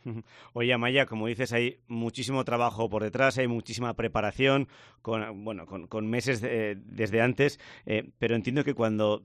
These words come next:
termina la jornada, eh, y les ves con una sonrisa, que han disfrutado, que se lo han pasado bien, o incluso cuando acaba la semana y ves que se van con ganas de más, entiendo que, que eso tiene que ser una gozada, ¿no?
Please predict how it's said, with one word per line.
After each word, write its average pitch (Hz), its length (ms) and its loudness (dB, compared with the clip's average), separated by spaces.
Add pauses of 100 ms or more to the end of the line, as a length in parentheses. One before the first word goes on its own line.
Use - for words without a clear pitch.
termina 107 380 -2
la 139 80 4
jornada, 92 560 0 (320)
eh, 90 400 0
y 120 100 -2
les 107 180 0
ves 131 200 0
con 131 160 -2
una 135 120 2
sonrisa, 101 520 -2
que - 160 -2
han 131 160 0
disfrutado, 120 800 -2
que 101 160 -4
se - 140 -6
lo 135 100 0
han 135 180 -4
pasado 123 380 0
bien, 107 140 2
o 104 60 2
incluso 110 380 0
cuando 104 220 0
acaba 131 280 2
la 143 100 2
semana 98 440 -4 (560)
y 110 140 -6
ves 120 180 -4
que 135 100 -6
se 127 80 -4
van 123 140 0
con 113 220 0
ganas 104 240 0
de 98 80 0
más, 110 340 2 (400)
entiendo 92 560 -2
que, 90 300 0
que 85 100 -10
eso 90 160 -4
tiene 85 160 -2
que - 60 -12
ser 87 100 -2
una 92 120 2
gozada, 82 360 -2
¿no? 85 180 -10